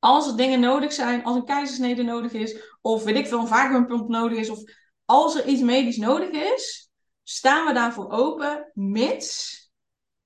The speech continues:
heel duidelijk uitgelegd wordt, dit is wat wij denken dat nodig is, dit is de reden waarom we dat nodig vinden, dit zijn de, de risico's of de voordelen. Dus of het daardoor komt, I don't know. Maar wij hebben dat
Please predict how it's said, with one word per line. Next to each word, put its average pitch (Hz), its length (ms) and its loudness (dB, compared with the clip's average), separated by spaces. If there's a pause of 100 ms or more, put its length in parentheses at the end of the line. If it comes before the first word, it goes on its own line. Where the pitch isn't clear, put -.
(220)
heel 240 300 2
duidelijk 277 300 0
uitgelegd 254 540 -4
wordt, 214 640 -6 (400)
dit 254 240 4
is 320 120 -8
wat 247 180 0
wij 220 220 6
denken 247 220 0
dat 220 100 -2
nodig 214 320 -4
is, 196 420 -4
dit 233 260 -2
is 262 100 -2
de 269 120 4
reden 240 440 4
waarom 214 280 -2
we 220 60 -4
dat 220 120 -4
nodig 214 320 -2
vinden, 208 280 -4
dit 175 160 -8
zijn 202 220 -2
de, 208 380 -4
de 208 120 -2
risico's 220 680 0
of - 200 -10
de 180 480 -2
voordelen. 233 1000 2 (240)
Dus 226 720 -6
of 254 160 4
het 247 140 -2
daardoor 262 360 4
komt, 262 300 0
I 233 100 0
don't 196 220 -2
know. 247 440 -2 (100)
Maar 214 240 -4
wij 226 100 4
hebben 247 280 2
dat 277 380 0